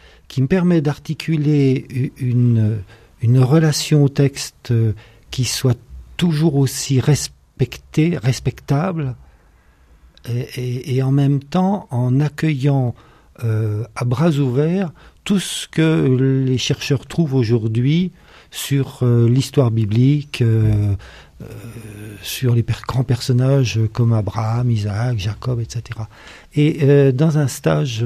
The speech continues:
que j'ai fait à, à, au monastère de Beauzée, et il y avait un, un, un moine d'origine protestante, donc qui est professeur, et, et lui, il est arrivé à, à articuler les,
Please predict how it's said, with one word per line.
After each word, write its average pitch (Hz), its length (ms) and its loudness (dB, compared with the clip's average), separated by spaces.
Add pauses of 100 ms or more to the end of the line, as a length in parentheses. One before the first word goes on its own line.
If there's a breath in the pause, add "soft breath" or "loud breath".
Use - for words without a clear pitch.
(100)
que 135 120 -2
j'ai 113 160 -2
fait 135 180 -2
à, 117 300 0 (640 loud breath)
à, 107 380 -4 (420)
au 123 80 -4
monastère 127 480 4
de 117 100 4
Beauzée, 110 380 2
et 147 640 2
il 120 480 0
y 120 40 0
avait 120 180 2
un, 104 480 2 (480 loud breath)
un, - 60 -18 (600 loud breath)
un 104 240 -6
moine 110 760 4
d'origine 107 440 2
protestante, - 720 -6
donc 117 400 -4
qui - 80 -8
est 101 60 -4
professeur, 113 580 -6 (600 loud breath)
et, 110 440 0
et 117 40 4
lui, 143 640 6
il 120 200 -2
est 135 160 -2
arrivé 143 420 0
à, 117 140 -2
à 113 500 -12
articuler 127 800 -2
les, 104 320 -4